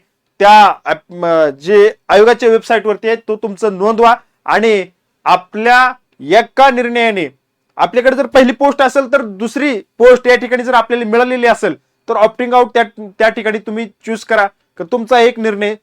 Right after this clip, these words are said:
आपल्या जागी येणारा जो काही दुसरा विद्यार्थी आहे त्याच्या आयुष्यामध्ये आनंद द्विगुणित करून देणारा असणार आहे. त्यामुळं लवकरात लवकर निर्णय घ्या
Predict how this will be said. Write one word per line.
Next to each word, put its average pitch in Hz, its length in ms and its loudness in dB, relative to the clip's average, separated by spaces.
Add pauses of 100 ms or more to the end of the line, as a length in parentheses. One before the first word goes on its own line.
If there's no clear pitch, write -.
(600)
आपल्या 240 380 0
जागी 220 260 -2
येणारा 226 360 2
जो 208 120 -6
काही 220 160 -2
दुसरा 196 240 -4
विद्यार्थी 208 380 -4
आहे 220 100 -4
त्याच्या 214 200 0
आयुष्यामध्ये 196 640 -2 (380)
आनंद 208 360 0
द्विगुणित 214 600 -2 (1300)
करून 233 240 4
देणारा 220 320 4
असणार 214 300 2
आहे. 196 240 2
त्यामुळं 202 500 -2
लवकरात 220 480 0
लवकर 220 300 0
निर्णय 214 320 -4
घ्या 175 220 0